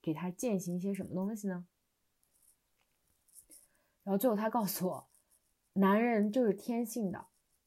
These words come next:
呃，因为他喜欢了，喜欢上了挖掘机。嗯，好吧。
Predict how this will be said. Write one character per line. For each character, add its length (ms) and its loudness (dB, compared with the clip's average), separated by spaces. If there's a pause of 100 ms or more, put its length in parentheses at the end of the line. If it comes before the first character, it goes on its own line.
呃， 180 -4
因 160 2
为 220 4
他 280 -4
喜 180 -6
欢 160 -6
了， 160 -10 (220)
喜 220 -8
欢 180 -4
上 160 -6
了 80 -6
挖 180 -6
掘 200 -8
机。 340 -12 (1700)
嗯， 1300 2
好 140 -6
吧。 260 0